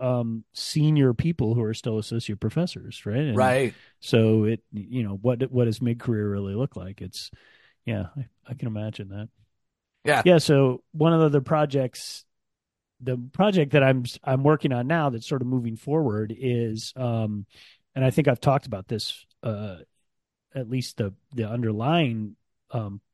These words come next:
Speaker 1: part of the project on the, on the podcast before, but I have a really close group of collaborators here in State College, my, my teachers that I work with at the Park Forest Middle School. And, um, and,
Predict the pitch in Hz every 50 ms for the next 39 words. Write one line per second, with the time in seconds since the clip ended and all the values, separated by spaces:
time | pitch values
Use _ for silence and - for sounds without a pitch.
0 | _ - 123 113 98 98 - - 104 98 92 101 101 101 - - 110 104 104 104
1 | 95 - - 120 110 107 104 98 95 - 120 110 98 - 107 - - - 107 -
2 | - 107 107 113 110 104 - - - - - - - _ - 143 147 156 151 147
3 | 143 147 143 143 135 135 135 135 131 127 123 - - - 127 120 123 - - -
4 | 123 113 107 110 110 - - 127 117 123 127 120 117 117 104 104 107 - - 113
5 | 110 107 101 - - 98 - 110 98 98 110 110 104 110 104 101 101 - - 123
6 | 104 101 104 - _ _ _ _ _ _ _ _ _ _ _ _ _ _ _ _
7 | _ _ - - 147 131 - 135 127 123 123 113 - - - 131 113 110 110 107
8 | 117 120 113 - - 117 110 104 101 104 - - 110 - - 117 - _ 107 104
9 | - - 117 117 117 113 - - 104 98 104 - - - - - - - - _
10 | _ _ _ _ - 120 117 117 113 110 107 107 107 107 104 104 101 98 98 98
11 | 95 92 92 - _ _ _ _ _ _ _ _ _ _ _ _ _ _ _ _
12 | _ _ _ _ _ _ - 170 180 180 170 156 151 151 170 196 214 220